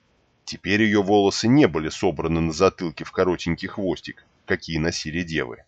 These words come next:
Она обвязала голову шарфом, почти полностью скрывавшим причёску. «Эта женщина подходит для тебя как нельзя лучше.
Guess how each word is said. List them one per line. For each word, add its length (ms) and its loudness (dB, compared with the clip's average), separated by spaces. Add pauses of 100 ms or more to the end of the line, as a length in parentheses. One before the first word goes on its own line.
(580)
Она 280 8
обвязала 540 4
голову 400 4
шарфом, 640 2 (440)
почти 300 -4
полностью 520 2
скрывавшим 560 0
причёску. 640 -8 (580)
«Эта 220 0
женщина 460 4
подходит 560 0
для 160 2
тебя 320 2
как 240 -2
нельзя 320 2
лучше. 420 -2